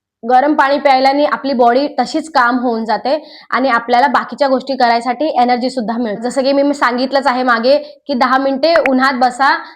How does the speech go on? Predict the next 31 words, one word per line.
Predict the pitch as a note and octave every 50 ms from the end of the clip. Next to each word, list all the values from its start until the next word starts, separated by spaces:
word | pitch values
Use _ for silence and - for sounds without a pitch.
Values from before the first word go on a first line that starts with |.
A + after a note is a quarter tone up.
| _ _ -
त्याच्याने | - B3+ A#3+ B3 C#4 C#4 D#4
आपल्याला | D#4 C#4 - - C4 C#4 D#4+
व्हिटॅमिन | D4 C#4 G#3 C4 C4 C#4 D4 C#4
डी | A#3 C4 B3+ C4+
सुद्धा | C4+ C#4+ A#3 A3 B3 C4+
मिळते. | C4+ B3+ A3 G3
सकाळी | C4+ C4 C4 - C#4 C#4 C#4+ D4+ D#4 E4
डायरेक्ट | B3 A#3 A#3+ A3+ A#3 A#3+ C4 D4 D4+ -
चहा | - C#4+ A#3+ B3 C4
न | C4+ D4 D4+
घेता | D4+ C#4 C#4 C4 C4+ - A3+ A3+ B3 C#4+ D4 - _ _ _ _ -
काहीतरी | C4 B3+ B3 B3+ C#4+ C#4 D#4 D4 D#4+ D4+ -
खा | - B3+ A#3 G3 F3 - - - _ _ _ _ _ _ -
आणि | - B3 C#4+
त्याच्या | D#4+ C#4 D4 B3+ B3+ - C#4+ C#4+ - - C4+
अर्ध्या | C#4 C#4 B3+ D#4+ D#4
एक | D#4+ - C#4 C#4 C#4 -
तासानंतर | C4 A#3+ A#3 - C#4+ C#4 C4+ B3+ A#3+ - C#4+ D4
तुम्ही | D4 D4 C#4 C4 C4 C4
चहा | C4 C4+ A#3 A3+
घ्या, | A3 A3 B3 C#4+ D#4 - - - _ - G#3
जेणेकरून | B3+ B3+ C#4+ C#4 D#4 D4 D#4 D4
जो | A#3 C4 C4
काही | C4+ D4+ D#4
आपण | D#4 D4 D4 D#4 D4+
नाश्ता | C#4+ B3+ A#3 - - C#4 C#4
केलेला | C4+ C#4+ B3+ B3 B3+ C4 C4+
आहे | C4+ C4+ C#4+
तो | D4 D4 D4+
आपल्या | - A#3 A#3 A#3+ C4 C#4
शरीरामध्ये, | C4+ D4+ C4 A#3+ B3 B3+ C4 C4+ C4+ C4 B3 B3 C#4